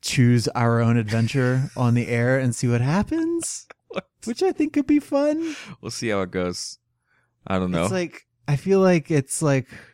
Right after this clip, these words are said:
Speaker 1: you're playing an on-rails version of D and D. <laughs>
Speaker 2: Yeah, we're either, it's either gonna be the best thing we've ever done, and that's gonna be the rest of the show from now on, or it's gonna be an,
Speaker 1: <laughs>
Speaker 2: an abject failure.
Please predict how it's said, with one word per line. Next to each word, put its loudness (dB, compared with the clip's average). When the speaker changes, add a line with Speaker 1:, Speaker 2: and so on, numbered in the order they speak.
Speaker 1:
you're 0
playing 4
an 4
on-rails 2
version 2
of 0
D 0
and 4
D. 2
<laughs> 2
Speaker 2:
Yeah, 2
we're -2
either, 0
it's -4
either 2
gonna -2
be 0
the -2
best 0
thing -2
we've 0
ever 0
done, 2
and 0
that's -2
gonna -4
be 2
the -2
rest -2
of -10
the 0
show 2
from -6
now 0
on, 0
or -4
it's -10
gonna 8
be 6
an, 6
Speaker 1:
<laughs> -10
Speaker 2:
an -2
abject 0
failure. -4